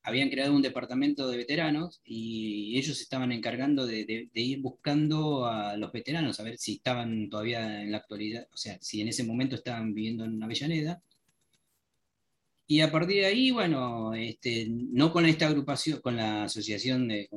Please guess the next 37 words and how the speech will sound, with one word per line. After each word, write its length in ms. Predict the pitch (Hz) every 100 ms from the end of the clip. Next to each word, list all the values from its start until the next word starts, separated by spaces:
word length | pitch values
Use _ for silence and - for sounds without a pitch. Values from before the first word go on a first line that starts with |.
| 107
Combatientes 460 | - 104 101 120 131
de 60 |
Malvinas, 520 | 123 123 143 151 147
sino 300 | 139 110 117 110
con 320 | 110 107 104
la 200 | 104 101
de 140 | 104 _
dos 160 | 123 127
de 80 | 127
Abril, 420 | 131 147 160 - _ _ _ _ _ _ _ _ _ _ _ _ _ _ _
que 240 | - 110 95
se 240 | 113 113
comenzó, 680 | - 110 110 104 156 151 147
digamos, 300 | 127 127 117
a 20 |
funcionar 400 | 127 117 127 139
en, 300 | 151 127 113
en 140 | - 117
el 140 | 113
taller 400 | - 110 165 170
de 120 | 147
un, 360 | 131 143 131 120 120 117 110
de 80 | 117
un 100 | 135
veterano, 480 | 127 135 160 101 95 _ _ _ _ _ _ _ _ _ _ _ _ _ _ _ _ _ _
que 280 | 107 107 101
ahí 200 | 95 117
más 200 | 113 107
o 20 |
menos 180 | 113 104
en 80 | 110
Sarandí, 580 | 101 110 117 135 107 104 120 113
eh, 460 | 101 101 98 - -
en 80 | -
la 80 | 98
calle 240 | 120 113
Bedia, 440 | 120 101 95 92